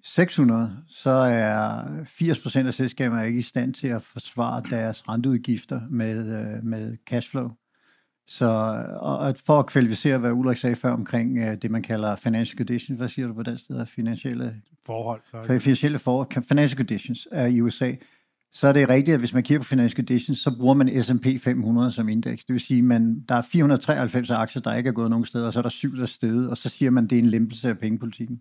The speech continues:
Speaker 1: eller en lempelse af, af, ja, pengepolitikken. Og det er det jo ikke. Det, der er faktum, det er, at du skulle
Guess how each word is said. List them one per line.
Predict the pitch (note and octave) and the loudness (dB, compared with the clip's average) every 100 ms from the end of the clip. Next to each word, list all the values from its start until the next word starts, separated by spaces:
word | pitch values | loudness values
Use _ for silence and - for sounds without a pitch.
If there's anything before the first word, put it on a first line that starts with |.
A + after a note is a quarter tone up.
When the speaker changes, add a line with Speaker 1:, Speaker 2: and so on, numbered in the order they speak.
| _ _ - | _ _ -2
Speaker 1:
eller | C3 | 4
en | A#2+ | 6
lempelse | A#2+ B2 C3+ A2 | 6 6 4 2
af, | A2 G#2+ A2 | 2 -2 -4
af, | A#2 A#2+ | -6 -2
ja, | A2 A2 | -2 0
pengepolitikken. | A#2+ - B2 A2 A2+ - - - | 0 0 -6 -8 -8 -16 -18 -6
Og | A#2+ | 4
det | C#3+ | 6
er | D3+ | 8
det | |
jo | C3 | 6
ikke. | A#2 - | 6 4
Det, | C#3+ C3+ | 4 6
der | |
er | C3 | 6
faktum, | B2+ A#2 B2+ | 4 4 4
det | A#2+ B2 | 2 4
er, | A#2+ | 2
at | |
du | A2+ | 0
skulle | - A#2+ | -4 -6